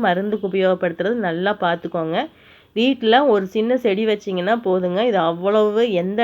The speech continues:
நேரமா இருந்தாலும் நமக்கு காய்ச்சல் வந்தா பெரியவங்கலேருந்து குழந்தைங்க வரைக்கும் டக்குன்னு கேக்குங்க.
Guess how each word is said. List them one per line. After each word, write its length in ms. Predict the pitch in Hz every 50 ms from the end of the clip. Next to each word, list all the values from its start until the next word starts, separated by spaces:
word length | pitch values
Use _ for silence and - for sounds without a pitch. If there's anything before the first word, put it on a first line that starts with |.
| 220 208
நேரமா 380 | 190 190 196 214 208 208 196 190
இருந்தாலும் 380 | 190 175 180 180 175 196 226 220
நமக்கு 220 | 196 185 185 - 180
காய்ச்சல் 480 | 175 175 185 185 - 202 202 208 196
வந்தா 220 | 185 180 175 208 240 254 - -
பெரியவங்கலேருந்து 720 | 170 165 185 196 202 196 190 185 175 170 165 165 175 220 262 - 214
குழந்தைங்க 400 | 185 175 175 185 190 202 185 175
வரைக்கும் 280 | 170 - 202 196 240 -
டக்குன்னு 260 | - 269 262 254 247 247 -
கேக்குங்க. 460 | 214 196 202 190 185 175 175 196 262